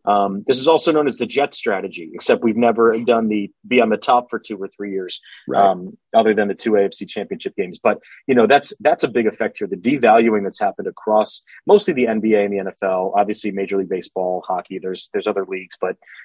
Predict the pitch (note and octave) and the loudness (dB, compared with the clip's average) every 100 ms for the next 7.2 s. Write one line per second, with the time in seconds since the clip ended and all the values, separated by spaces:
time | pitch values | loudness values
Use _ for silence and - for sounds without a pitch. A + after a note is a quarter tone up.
0 | - G2 G2+ - G#2 G2+ G2+ G#2 G2+ F#2+ | 0 0 0 0 0 2 -2 2 0 2
1 | A2+ A#2+ A#2 A2+ A2 G#2 G2 G#2 G2+ G2 | 4 6 6 4 2 -4 -2 0 0 0
2 | G2+ - G#2 F2+ F2+ G2 F#2 F#2+ F#2 F2+ | -6 -10 -14 -10 -2 0 0 -2 -8 -10
3 | G2 G2 F#2 G2 F#2 F#2 G2+ - - F#2 | -8 -6 -2 -2 -2 -4 -6 -6 -8 -8
4 | F#2 F2+ F2 - _ - - - F#2 - | -6 -8 -10 -14 _ -20 -6 0 2 4
5 | - C3+ D#3+ A2+ G#2 G2 G#2+ G2+ G2 E2+ | 4 6 6 4 2 2 2 0 -2 -6
6 | - G#2+ G2 - F#2 F2 F2+ E2 E2 F2+ | -4 0 0 -2 -8 -6 -8 -10 -8 -8
7 | F2 - | -6 -8